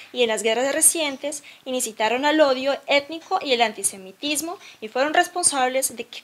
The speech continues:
crímenes de guerra. A los profesores de historia,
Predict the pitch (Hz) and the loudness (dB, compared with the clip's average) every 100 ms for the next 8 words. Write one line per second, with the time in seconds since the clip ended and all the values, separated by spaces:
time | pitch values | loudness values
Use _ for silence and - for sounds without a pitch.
0 | _ - 233 226 233 220 196 180 185 180 | _ -4 -2 -2 -4 -4 -4 -2 -4 -8
1 | - _ _ _ _ _ _ _ _ _ | -20 _ _ _ _ _ _ _ _ _
2 | _ _ - - - - _ 247 254 254 | _ _ -20 -20 -20 -20 _ 4 6 4
3 | 233 233 220 220 240 254 233 190 226 202 | -6 -6 -4 -2 -2 0 0 0 -2 -4
4 | 180 | -6